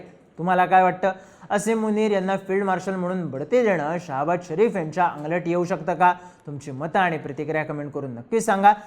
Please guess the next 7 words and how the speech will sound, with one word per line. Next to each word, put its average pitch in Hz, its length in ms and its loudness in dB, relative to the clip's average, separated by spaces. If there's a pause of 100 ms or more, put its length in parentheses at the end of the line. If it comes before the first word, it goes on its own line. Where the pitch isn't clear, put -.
(160)
आणि 175 120 -4
माहितीपूर्ण 190 480 0
व्हिडिओज 170 380 0
पाहण्यासाठी 180 680 0
बोलबिडूच्या 139 580 -6
YouTube 143 340 -2
चॅनलला 190 460 4